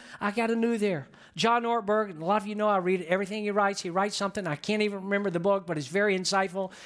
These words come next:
Listen closely to what he said. He said, "When my soul is not centered in God, I define myself by my accomplishments or by my physical appearance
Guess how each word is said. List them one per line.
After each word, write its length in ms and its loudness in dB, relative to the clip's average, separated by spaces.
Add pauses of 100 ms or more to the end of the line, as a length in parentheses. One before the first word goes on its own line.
(220)
Listen 400 2
closely 400 0
to 80 -2
what 140 2
he 80 0
said. 260 0 (220)
He 100 2
said, 300 2
"When 200 0
my 220 4
soul 720 2
is 180 -2
not 240 2
centered 460 0
in 140 0
God, 340 2 (1200)
I 100 2
define 500 0
myself 460 0
by 120 2
my 200 0
accomplishments 880 -6 (680)
or 80 2
by 120 4
my 160 2
physical 460 -4
appearance 800 -4